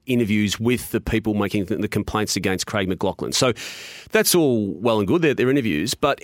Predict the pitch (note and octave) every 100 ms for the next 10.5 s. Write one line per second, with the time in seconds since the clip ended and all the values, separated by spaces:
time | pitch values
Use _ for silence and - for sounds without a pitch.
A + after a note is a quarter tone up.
0 | - - - G3+ G#3+ F3+ D#3+ - C3+ C3+
1 | G#2 D3+ A#2+ C#2+ - - C3+ C#3 C#3 C3+
2 | B2+ B2 - _ - - - B2+ F#2 -
3 | G2+ G#2+ F#2+ G2+ G2 - F#2+ G2+ A#2 A2+
4 | A2 A#2+ G#2 A2 G2+ G2 A#2 D#2+ F2+ D3
5 | - B2 A2+ A#2+ G#2+ G#2+ F#2+ F#2+ F#2 D2+
6 | G#2 - A2 A#2 A#2 A#2+ A#2 G#2+ G#2+ G#2+
7 | G2 G2+ F2+ - F3 F#2+ - C#3+ D#3 D3
8 | C#3 A#2 - - E3 D#3 - C#3 B2 -
9 | - - - - - A#2 C#3 C3 A2+ B2
10 | G#2 - A2+ F#3+